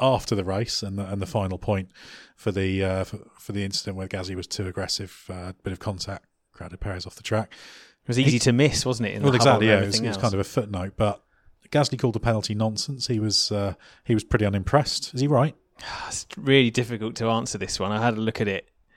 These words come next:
Speaker 2: in detail. Initially, you watch the move back and you think, "Yeah, actually, that he seems to have a point." Like, it just seems like they've both gone into the corner. Perez has squeezed him a bit in similar fashion to Sainz and Grosjean at Copse. And there's a bit of contact,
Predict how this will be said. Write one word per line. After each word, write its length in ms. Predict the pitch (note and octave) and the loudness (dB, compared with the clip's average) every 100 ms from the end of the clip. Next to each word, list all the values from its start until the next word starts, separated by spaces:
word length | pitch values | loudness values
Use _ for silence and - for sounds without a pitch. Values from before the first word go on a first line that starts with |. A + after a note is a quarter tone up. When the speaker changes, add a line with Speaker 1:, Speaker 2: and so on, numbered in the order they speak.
| _ | _
Speaker 2:
in 160 | - G#2 | -8 -4
detail. 640 | A#2 A2 - G2 F2+ F#2 _ - - - - _ | 0 0 0 -2 -2 -6 _ -20 -20 -20 -20 _
Initially, 760 | A2+ C3+ D3 - A#2 A2 A2 D3 - _ _ - | 6 8 8 8 8 8 6 -2 -16 _ _ 0
you 120 | B2 | 4
watch 260 | A#2+ - - | 4 2 0
the 80 | |
move 220 | A#2 A2 G#2 | 2 4 4
back 140 | G#2+ | 2
and 100 | - | 2
you 60 | A#2 | 0
think, 240 | B2+ B2+ | 0 2
"Yeah, 180 | D3+ D3 | 4 4
actually, 280 | C#3+ - A2 | 4 0 0
that 280 | A#2 A2 - _ _ - | 0 -2 -6 _ _ -6
he 140 | B2+ | -2
seems 260 | - C3 A2+ | 2 2 4
to 60 | |
have 100 | B2+ | 0
a 60 | A#2 | 0
point." 340 | - D3 F#2+ | 4 6 6
Like, 120 | F2 G#2+ | 2 -2
it 60 | |
just 140 | G#2+ - | 0 2
seems 260 | A#2 G#2+ | 2 2
like 100 | G#2 | 0
they've 120 | G2+ G2+ | 0 2
both 220 | G#2+ G2+ | 2 2
gone 160 | A2 | -2
into 200 | G#2 G2+ | -2 -4
the 60 | G#2 | -6
corner. 360 | - A2+ A2 G#2+ | 0 2 4 4
Perez 260 | A#2+ G#2+ | 2 2
has 100 | G2 | 0
squeezed 460 | - - A#2+ A2 A2 | 0 2 2 2 0
him 60 | G#2 | 0
a 40 | |
bit 240 | A2 A#2 | 4 4
in 100 | - | 2
similar 340 | B2 - C#3 A2 | -2 2 2 2
fashion 380 | - A2 - G#2+ | 0 -2 -2 -4
to 80 | |
Sainz 400 | G#2+ - A2+ A2+ A2+ | -2 -2 -2 -4 -6
and 80 | |
Grosjean 420 | G#2+ A#2+ A2+ G#2 G2+ | 2 4 4 2 -4
at 100 | - | 0
Copse. 420 | G#2+ F2+ - - - - - - | 0 0 -2 -12 -12 -20 -20 -8
And 20 | A#2 | -4
there's 60 | G#2+ | 2
a 40 | |
bit 140 | E3 A#2 | 4 4
of 80 | |
contact, 680 | - A#2+ A#2 A#2 A#2 - | 4 2 4 2 0 -6